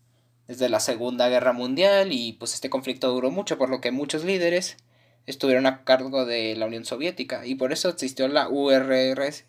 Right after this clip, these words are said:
la U R S S, perdón, que estos eran los, pues, serían líderes soviéticos que todo tenía que ver con el comunismo. Y aquí, pues, voy a remarcar algunos errores de los líderes que estuvieron,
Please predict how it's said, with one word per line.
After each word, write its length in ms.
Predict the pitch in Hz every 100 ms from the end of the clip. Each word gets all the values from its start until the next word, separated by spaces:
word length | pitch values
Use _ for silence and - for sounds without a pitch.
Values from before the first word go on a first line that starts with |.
| 170 - _ _ _ _ _
la 220 | 143 123 -
U 260 | 175 170
R 440 | 160 165 170 165 156
S 200 | - 143
S, 220 | 156 170
perdón, 360 | - 139 180 - _ _ _ _ _ _ _
que 100 | -
estos 280 | 123 123 135
eran 280 | 135 131 131
los, 320 | 120 139 165 131 - _ _ _ _
pues, 140 | 147
serían 340 | 139 131 135
líderes 420 | 143 165 165 165 165
soviéticos 800 | - - - 135 160 165 147 -
que 120 | 123
todo 180 | 123 123
tenía 240 | 123 123
que 80 | 127
ver 140 | 117
con 260 | - 123 123
el 120 | 135
comunismo. 580 | - 135 131 170 156 135 - _ _ _ _ _ _ _ _ _ _
Y 100 | 156
aquí, 220 | 156 226
pues, 180 | - 151
voy 180 | 143 139
a 60 |
remarcar 580 | 147 151 135 135 147 165 -
algunos 480 | 143 139 143 147
errores 520 | 151 147 180 165 170 139
de 440 | 139 175 156 127 _
los 600 | 143 135 127 - - -
líderes 600 | 147 190 185 180 180 180
que 180 | - -
estuvieron, 720 | 147 - 131 120 117 120 104